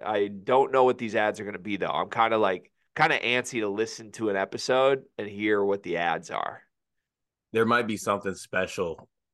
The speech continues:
Speaker 2: of, like, hearing me go off about how Xavier Booker needs to play, and then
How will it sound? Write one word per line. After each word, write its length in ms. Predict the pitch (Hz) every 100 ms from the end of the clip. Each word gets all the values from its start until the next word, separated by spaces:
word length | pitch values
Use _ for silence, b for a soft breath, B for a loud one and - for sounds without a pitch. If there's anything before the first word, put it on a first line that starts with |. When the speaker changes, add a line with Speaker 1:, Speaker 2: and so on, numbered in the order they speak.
| -
Speaker 2:
of, 160 | 95
like, 240 | 90 90 85
hearing 480 | - 101 92 92 90
me 260 | 92 90
go 280 | 85 95 92
off 320 | 90 90 87
about 440 | 90 85 87 85 -
how 520 | 90 85 85 85 - _ _ _ -
Xavier 320 | 92 92 90
Booker 320 | 82 92 -
needs 220 | 92 92 87
to 80 |
play, 540 | 87 95 90 90 - - _ _ _ _ -
and 180 | 95 95
then 540 | 90 87 87 85 85